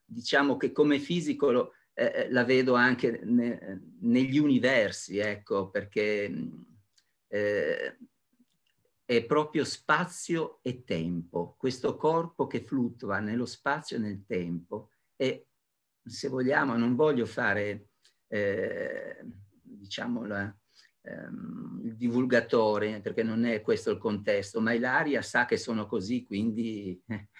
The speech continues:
se l'aspetta senz'altro, ma... Eh, ormai, eh, l'equazione di campo de-, di Einstein mette insieme lo spazio e il tempo e lo collega all'energia e alla massa.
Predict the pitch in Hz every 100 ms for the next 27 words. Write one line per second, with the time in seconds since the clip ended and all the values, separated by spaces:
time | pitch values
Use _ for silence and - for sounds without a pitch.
0 | - _ _ - 107 104 98 - 101 98
1 | 104 117 101 104 101 87 90 92 98 98
2 | - _ _ _ _ - 65 - - -
3 | - 185 _ _ _ _ - 117 135 151
4 | 160 139 110 110 - 120 127 - - 165
5 | 147 135 143 143 160 151 135 - 120 123
6 | 123 113 - 123 113 107 101 107 110 117
7 | 127 127 139 143 143 151 147 - 117 110
8 | 113 120 - 143 135 139 120 - 90 92
9 | 95 139 135 135 147 143 170 165 165 170
10 | - _ - - 127 131 139 127 120 123
11 | 156 160 - 120 110 104 92 76 - -
12 | - 101